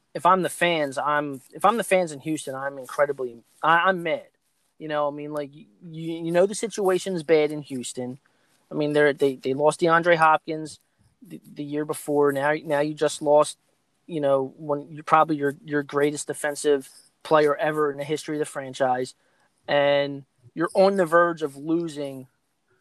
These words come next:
your franchise quarterback. So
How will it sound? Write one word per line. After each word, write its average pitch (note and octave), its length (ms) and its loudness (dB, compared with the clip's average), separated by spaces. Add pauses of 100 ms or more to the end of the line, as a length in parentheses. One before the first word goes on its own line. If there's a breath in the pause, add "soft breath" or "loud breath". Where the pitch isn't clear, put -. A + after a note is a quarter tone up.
(120)
your D3+ 300 0
franchise D3 520 0
quarterback. A#2+ 600 -6 (420)
So D3+ 440 4